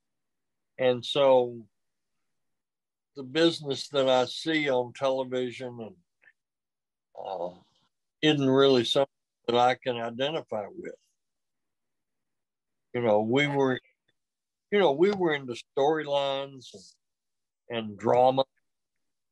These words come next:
and emotion. And, uh,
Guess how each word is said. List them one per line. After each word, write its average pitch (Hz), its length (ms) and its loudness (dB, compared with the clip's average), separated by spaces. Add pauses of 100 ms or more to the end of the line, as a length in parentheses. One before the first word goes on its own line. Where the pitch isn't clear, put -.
(140)
and 113 160 -2
emotion. 110 640 0 (1700)
And, 104 440 -2
uh, 95 300 -6